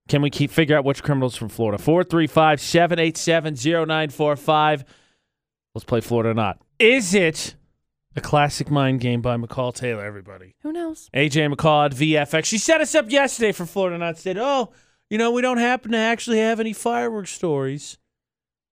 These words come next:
Speaker 1: Maybe we will tomorrow." And then we have one, and it's in these final two. But is it the right answer? Because Aspen, there's also that story out there of the ice cream liquor, which we all think is absolutely disgusting, right?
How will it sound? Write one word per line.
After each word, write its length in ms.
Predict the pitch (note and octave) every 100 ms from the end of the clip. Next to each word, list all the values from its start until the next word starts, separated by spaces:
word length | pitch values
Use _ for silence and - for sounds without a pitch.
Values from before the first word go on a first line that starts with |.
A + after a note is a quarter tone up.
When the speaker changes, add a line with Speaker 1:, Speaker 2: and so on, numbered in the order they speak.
| _
Speaker 1:
Maybe 260 | E3 G3 G#3
we 160 | G#3
will 220 | G#3+ G#3+ G#3
tomorrow." 240 | G#3 A3+
And 80 | F3
then 80 | G3
we 100 | A3
have 320 | B3 D4+ B3
one, 300 | A3 F#3 G#3+
and 120 | E3+
it's 200 | G#3 -
in 100 | C4
these 160 | D4 -
final 340 | C#4 B3+ B3+
two. 540 | - C4+ C#4 G#3 G#3+ - _ _ _ _ _ _ _
But 100 | F3
is 140 | F#3+ G3
it 80 | G3+
the 80 |
right 180 | G3+ G3+
answer? 240 | A#3+ B3 E3+
Because 220 | F3 F#3+
Aspen, 380 | A3+ B3+ - G#3+
there's 160 | G3
also 280 | G#3 G#3 A3+
that 180 | G#3 G3+
story 420 | - A3 G#3+ G3+
out 180 | F#3+ F#3
there 320 | G3 F#3 F3 - _ _
of 140 | E3+
the 80 | E3
ice 260 | G#3 G#3+ -
cream 220 | F#3+ E3
liquor, 260 | D#3 D3 D3+
which 160 | D3
we 100 | D#3
all 160 | E3 D3+
think 180 | C#3+ D3
is 120 | C#3
absolutely 420 | D3 C#3 D3 B2+
disgusting, 640 | A#2 - A3+ E3 - G2+
right? 300 | G#2+ C#3 D#3